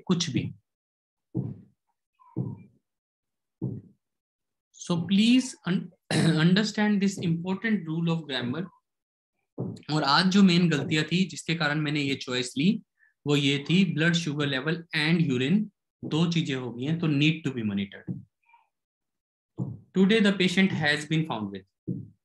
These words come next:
और please अगर आप कंफ्यूज होते हो तो is एमआर के साथ उस चीज को लगा के देख लो, जैसे physiotherapy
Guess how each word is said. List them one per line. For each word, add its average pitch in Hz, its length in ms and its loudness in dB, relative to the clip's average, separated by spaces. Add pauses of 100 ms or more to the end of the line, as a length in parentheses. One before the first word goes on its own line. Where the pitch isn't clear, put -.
(200)
और 170 220 0
please 208 360 4
अगर 196 200 4
आप 196 200 2
कंफ्यूज 196 520 2
होते 185 240 0
हो 214 140 0
तो 214 300 -12
is 170 160 0
एमआर 165 360 0
के 143 80 -6
साथ 151 240 -6
उस 151 180 -4
चीज 139 180 0
को 151 120 -4
लगा 139 200 -2
के 127 160 -4
देख 117 200 -2
लो, 156 120 0
जैसे 160 280 -2
physiotherapy 139 720 0